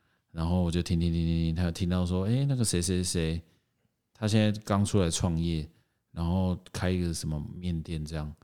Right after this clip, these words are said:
然后那个局长，所-，所长就问他说，诶，那他今年是几岁？哦，他今年，嗯，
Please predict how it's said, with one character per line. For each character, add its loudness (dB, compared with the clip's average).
然 -4
后 2
那 2
个 0
局 -4
长， -2
所-， 4
所 4
长 4
就 2
问 4
他 2
说， 0
诶， 2
那 0
他 2
今 2
年 2
是 -2
几 -6
岁？ -2
哦， -6
他 4
今 2
年， 0
嗯， -14